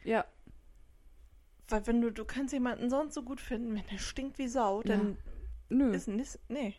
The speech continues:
Speaker 1: Nee.
Speaker 2: Kannst aber auch denken, so, ja, komm, ist jetzt kein Knüller und dann
Speaker 1: Ja.
Speaker 2: hast du sie irgendwie in der Nähe, aber du kannst ihn total gut riechen.
Speaker 1: Ja.
Speaker 2: So,
Speaker 1: Deswegen
Speaker 2: und
Speaker 1: heißt
Speaker 2: dann
Speaker 1: es ja, ich kann nicht gut riechen.
Speaker 2: Ja.
Speaker 1: Und nicht so, hey,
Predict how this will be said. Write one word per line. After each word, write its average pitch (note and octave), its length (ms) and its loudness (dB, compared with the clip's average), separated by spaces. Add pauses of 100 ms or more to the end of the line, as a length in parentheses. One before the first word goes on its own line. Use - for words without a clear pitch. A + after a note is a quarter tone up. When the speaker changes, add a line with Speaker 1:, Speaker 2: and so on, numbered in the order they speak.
(120)
Speaker 1:
Nee. C4+ 200 -4 (540)
Speaker 2:
Kannst D4 240 0
aber C4+ 260 2
auch B3+ 60 0
denken, B3 320 0
so, A3 100 -2
ja, G3 340 -2
komm, G#3+ 420 -2 (1600)
ist C4 280 0
jetzt A#3 240 4
kein G#3+ 300 4
Knüller A#3 580 4
und A3 140 0
dann A3 160 2
Speaker 1:
Ja. A#3+ 200 8
Speaker 2:
hast A#3+ 240 0
du C4 60 -6
sie B3 60 -2
irgendwie A#3 180 2
in A3+ 60 2
der A3 100 0
Nähe, C4 320 0
aber A3+ 140 -2
du A#3 80 0
kannst A#3+ 260 0
ihn A3 60 2
total A3 280 0
gut A#3+ 160 0
riechen. A#3+ 520 0
Speaker 1:
Ja. C4+ 180 2 (380)
Speaker 2:
So, A3+ 140 0
Speaker 1:
Deswegen A3+ 240 6
Speaker 2:
und A3 80 6
Speaker 1:
heißt C4+ 200 8
Speaker 2:
dann A#3+ 80 4
Speaker 1:
es A#3 60 4
ja, G#3 120 8
ich G3+ 140 0
kann A#3+ 140 2
nicht G#3+ 140 -4
gut G3+ 180 -2
riechen. C#4 340 2
Speaker 2:
Ja. F3+ 60 -2 (480)
Speaker 1:
Und G3+ 140 2
nicht G#3+ 180 2
so, G3 160 0
hey, G3+ 400 6